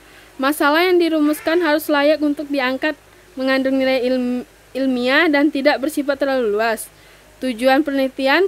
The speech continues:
tidak boleh bersifat terlalu luas. Data yang digun-, dipergunakan dan penelitian harus fakta, bukan opini.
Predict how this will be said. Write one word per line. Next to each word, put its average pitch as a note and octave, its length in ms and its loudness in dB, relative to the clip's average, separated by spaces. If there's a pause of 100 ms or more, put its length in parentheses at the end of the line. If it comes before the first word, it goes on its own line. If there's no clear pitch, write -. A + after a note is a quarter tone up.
tidak C4 240 0
boleh C4+ 240 2
bersifat D4 720 -2
terlalu C#4+ 400 -2
luas. A#3+ 480 -2 (400)
Data B3+ 400 0
yang E4+ 160 4
digun-, D4+ 320 0 (160)
dipergunakan C4+ 880 -2
dan D#4 160 0
penelitian C#4 480 -4
harus D4 160 -2
fakta, C#4 480 -4
bukan C4+ 320 -4
opini. A3+ 560 -4